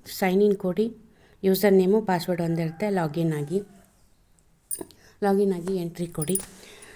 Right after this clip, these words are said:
ಇವತ್ತೊಂದು ಥೀಮ್ ಮತ್ತೆ ಸೆಲೆಕ್ಟ್ ಮಾಡ್ಕೋಬೇಕಾಗತ್ತೆ. ಇವತ್ತಿನ ಸ-, ಸೆಲೆಕ್ಟ್ ಮಾಡ್ಕೊಂತ ಥೀಮು ಪೋಷಣ್ ಬಿ ಪಢಾಯ್ ಬಿ ಅಂತ ಹೇಳಿ. So ನಾವಿಲ್ಲಿ, ಆ, ಬ್ಲಾಕ್ ಲೆವೆಲ್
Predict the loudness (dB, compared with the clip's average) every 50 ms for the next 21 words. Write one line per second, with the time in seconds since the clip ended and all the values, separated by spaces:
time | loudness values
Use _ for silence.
0 | -20 -14 -8 -4 0 0 0 2 2 2 2 2 2 0 -2 -4 -6 -10 -16 -4
1 | 0 2 4 4 4 4 4 2 0 0 -4 -4 -4 -4 -4 -4 -4 -4 -2 -4
2 | -4 -4 -4 -6 -6 -6 -6 -6 -6 -6 -6 -6 -6 -4 -4 -4 -4 -6 -10 -18
3 | -20 -20 -20 -20 _ -10 -4 -2 0 0 0 0 0 0 0 0 0 0 0 -2
4 | -2 -2 -4 -4 -6 -8 -10 -12 -10 -6 -4 -4 -4 -2 -2 -2 -2 -2 -4 -6
5 | -6 -6 -8 -10 -6 -6 -4 -2 -4 -4 -4 -6 -6 -6 -4 -4 -2 -2 -2 -2
6 | -2 -6 -8 -8 -10 -16 -20 -20 _ -8 -6 -4 -2 -2 -2 -4 -4 -6 -8 -8
7 | -8 -8 -10 -10 -10 -10 -8 -8 -6 -8 -8 -8 -12 -20 -20 -20 -20 -20 -20 -20
8 | -20 -20 -20 _ -4 0 2 4 4 4 2 2 0 0 -2 -2 -4 -8 -8 -10
9 | -12 -18 -20 _ _ -20 -20 -20 -20 -18 -12 -8 -4 -2 -2 0 0 -2 -2 -4
10 | -4 -4 -4 -4 -4 0 2 4 4 2 2 0 0 0 0 0 -2 -4 -6